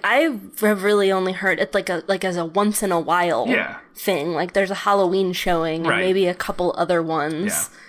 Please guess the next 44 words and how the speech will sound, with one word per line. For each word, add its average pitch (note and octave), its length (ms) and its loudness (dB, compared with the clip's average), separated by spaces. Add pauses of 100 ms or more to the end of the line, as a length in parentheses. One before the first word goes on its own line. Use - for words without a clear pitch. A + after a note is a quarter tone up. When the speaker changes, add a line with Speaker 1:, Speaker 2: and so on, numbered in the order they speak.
(420)
Speaker 2:
I C3+ 100 -2
thought C#3 180 2
that B2 100 2
was A#2 140 -2
very A#2 280 2
strange G#2+ 360 -2
that G#2+ 100 -6
it's A2 120 -4
all A#2+ 120 4
these A2+ 140 0
high A#2 160 0
schoolers, G2+ 720 -4 (100)
and D3 100 -4
they're D#3 80 2
not G#3 140 2
even F3 180 0
in E3 120 0
the C#3+ 80 0
drama C#3 420 2
club G#2+ 320 -2
at G2 100 -6
their G2+ 120 -2
high C3 180 0
school. - 400 -6 (320)
Like, - 140 -2
they're E3+ 80 2
Speaker 1:
Yeah. F#3 80 4
Speaker 2:
not G3 120 2
even, D3+ 420 -2 (100)
at D#3+ 120 2
least E3+ 180 2
they F#3 40 6
don't F3+ 160 2
make E3+ 180 -2
that D3+ 140 2
implication C#3 760 0
that B2 220 -2
these C3 180 2
are, A#2 80 2
like, A#2 260 0
the B2 80 -2
drama A#2+ 480 0
club G#2+ 320 -2
people, G#2+ 480 -6